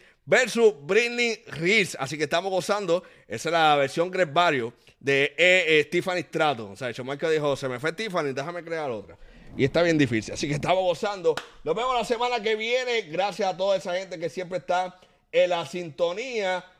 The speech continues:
Y así, espera, ah, miren, eh, vale, güey, eh, lo de la Roquita, eh, la hija de la Roca, que la estaban amenazando en los segmentos,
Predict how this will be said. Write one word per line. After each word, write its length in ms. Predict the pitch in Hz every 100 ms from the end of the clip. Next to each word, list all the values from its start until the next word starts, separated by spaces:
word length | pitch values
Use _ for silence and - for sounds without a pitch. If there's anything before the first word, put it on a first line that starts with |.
| _ _
Y 460 | 156 160 156 160 -
así, 1120 | 143 139 151 160 196 220 220 202 160 139 117
espera, 260 | - 156 185
ah, 120 | 131
miren, 320 | 151 190 208 -
eh, 480 | 120 117 107 95 - 98
vale, 240 | 117 110
güey, 320 | 104 175 175 - _ _ _
eh, 240 | - 117 117
lo 160 | 117 120
de 120 | 120
la 300 | 117 117 110
Roquita, 600 | 127 113 180 196 160 147 -
eh, 220 | 123 120
la 140 | 113
hija 180 | 113 151
de 80 | 180
la 80 | 175
Roca, 460 | 165 202 139 143 - _ _ _
que 100 | -
la 60 | 113
estaban 340 | 104 110 123
amenazando 880 | 156 165 170 147 185 185 147 139 147 _
en 160 | 127 131
los 200 | 131 123
segmentos, 720 | 139 123 123 208 202 170 185